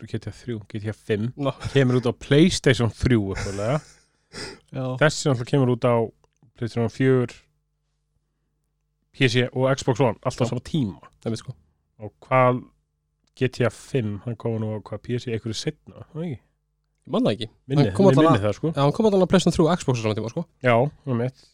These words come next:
Speaker 1: Ég held að P C-útgáfan hafi komið út
Speaker 2: Það er
Speaker 1: á
Speaker 2: enda rétt, það, já,
Speaker 1: Já.
Speaker 2: hún kom seinna, já.
Speaker 1: Jú, Rockstar gerir þetta aldrei.
Speaker 2: Já.
Speaker 1: Þú veist, Red Dead var held ég að koma bara fyrir stuttu á P C, sko.
Speaker 2: Já, ætla sé ekki ár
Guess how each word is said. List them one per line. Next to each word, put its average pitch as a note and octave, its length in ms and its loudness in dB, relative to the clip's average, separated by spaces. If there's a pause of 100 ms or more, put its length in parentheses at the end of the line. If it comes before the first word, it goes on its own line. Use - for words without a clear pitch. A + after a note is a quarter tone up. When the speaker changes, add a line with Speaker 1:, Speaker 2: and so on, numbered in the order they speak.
(100)
Speaker 1:
Ég B2+ 180 0
held C#3+ 140 2
að C#3 80 -4
P D3 160 2
C-útgáfan A#2 380 0
hafi A2 100 -4
komið A#2 180 -2
út A2 80 -4
Speaker 2:
Það D3+ 60 4
er D#3 80 8
Speaker 1:
á - 20 8
Speaker 2:
enda C#3 140 6
rétt, A2+ 100 2
það, B2 140 -2
já, B2 80 4
Speaker 1:
Já. A2 140 -4
Speaker 2:
hún C3 100 4
kom B2+ 160 -2
seinna, G#2+ 220 -2 (100)
já. G#2+ 60 -12 (100)
Speaker 1:
Jú, A#2 180 -4
Rockstar A#2+ 360 -4
gerir B2 260 -4
þetta G2+ 220 -8
aldrei. G2 140 -16 (280)
Speaker 2:
Já. - 140 -4 (360)
Speaker 1:
Þú - 80 -16
veist, - 160 -8
Red B2 140 -4
Dead - 220 -12
var A#2 180 -2
held G#2+ 80 -8
ég G#2 80 -8
að - 80 -14
koma G#2+ 180 -6
bara G#2 220 -10
fyrir G#2 180 -12
stuttu - 600 -16
á - 320 -20 (480)
P A#2+ 160 -8
C, B2 160 -10
sko. - 220 -20 (420)
Speaker 2:
Já, A#2 160 6
ætla C3 160 2
sé E3+ 160 4
ekki E3+ 180 4 (2250)
ár C#3+ 320 6